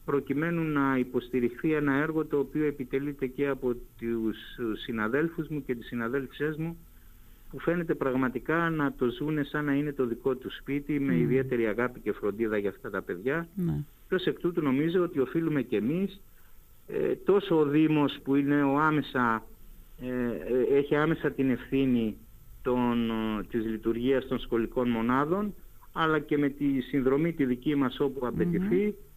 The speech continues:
Speaker 1: να μπορέσουμε να δώσουμε αυτά τα οποία ζητάνε οι συνάδελφοι,
Speaker 2: Ναι.
Speaker 1: για να μπορέσουν να κάνουν τη δουλειά τους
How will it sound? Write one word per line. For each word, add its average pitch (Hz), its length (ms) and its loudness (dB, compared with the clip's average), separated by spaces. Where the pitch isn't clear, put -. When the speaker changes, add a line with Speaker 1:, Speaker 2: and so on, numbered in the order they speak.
Speaker 1:
να 175 160 -2
μπορέσουμε 156 460 2
να 135 120 2
δώσουμε 139 360 0
αυτά 131 280 -2
τα 131 80 -2
οποία 127 300 0
ζητάνε 120 440 0
οι 104 60 -2
συνάδελφοι, 151 760 -4
Speaker 2:
Ναι. 170 260 0
Speaker 1:
για 156 140 -4
να 143 100 2
μπορέσουν 135 360 0
να 123 80 2
κάνουν 143 540 0
τη 131 100 -2
δουλειά 117 340 0
τους 131 240 -4